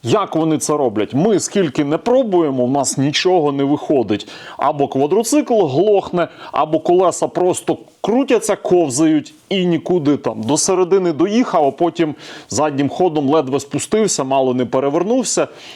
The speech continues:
і так далі. Хлопців, весь прикол в тому, що ми всі звикли, чим більші колеса, тим краще.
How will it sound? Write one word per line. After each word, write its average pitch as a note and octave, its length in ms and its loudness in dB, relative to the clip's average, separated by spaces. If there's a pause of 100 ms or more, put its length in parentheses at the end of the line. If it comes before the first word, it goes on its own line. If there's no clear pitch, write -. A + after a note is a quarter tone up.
(100)
і G3 100 0
так B2+ 240 -4
далі. F#2+ 360 -2 (720)
Хлопців, C#3 600 -2
весь B2 320 -2
прикол A#2+ 420 -4
в A2 120 -10
тому, B3+ 440 0 (240)
що C#3+ 500 0 (140)
ми D3 200 2
всі C#3+ 220 -2
звикли, C3+ 580 0 (300)
чим C3+ 320 0
більші G#3 440 0
колеса, F3+ 540 0
тим C#3+ 400 -2
краще. - 560 -2